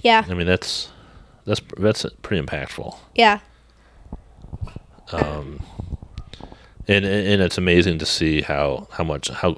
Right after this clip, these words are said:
Speaker 2: fast it's grown. I don't remember exactly how long, you know, the community's been around, but it's, it's grown very fast.
Speaker 1: Yeah.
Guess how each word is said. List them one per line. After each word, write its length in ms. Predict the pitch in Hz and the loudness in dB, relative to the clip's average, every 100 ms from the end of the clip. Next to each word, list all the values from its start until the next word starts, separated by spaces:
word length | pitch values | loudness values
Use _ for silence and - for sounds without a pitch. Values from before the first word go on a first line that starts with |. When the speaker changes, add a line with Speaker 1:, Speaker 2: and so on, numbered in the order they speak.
| - | -6
Speaker 2:
fast 480 | - - 76 85 - | -10 -4 -2 -2 -4
it's 100 | - | -4
grown. 220 | - 107 | 0 2
I 80 | 92 | 4
don't 180 | 98 67 | 4 2
remember 320 | 87 78 73 | 0 0 -2
exactly 340 | 73 76 - 65 | -2 -4 -4 -4
how 180 | 78 | -2
long, 380 | 76 78 78 76 - - - - - - _ - | -2 -2 -2 -6 -12 -20 -20 -20 -20 -20 _ -2
you 100 | 85 | 0
know, 140 | 73 | 2
the 80 | - | 0
community's 560 | - 80 78 78 73 | -2 0 2 0 -2
been 180 | - 78 | -2 -2
around, 400 | 71 76 76 73 | -2 -2 -2 -2
but 120 | 71 76 | -2 -2
it's, 300 | 82 - - _ _ _ - | -2 -4 -8 _ _ _ -6
it's 180 | 85 - | -4 0
grown 420 | 90 80 73 65 _ _ _ _ _ _ _ _ _ - | 2 2 0 -8 _ _ _ _ _ _ _ _ _ -10
very 420 | 82 85 85 76 | 0 4 4 2
fast. 560 | - 67 65 - - - | -2 -6 -8 -12 -12 -8
Speaker 1:
Yeah. 280 | - 220 208 | 0 0 0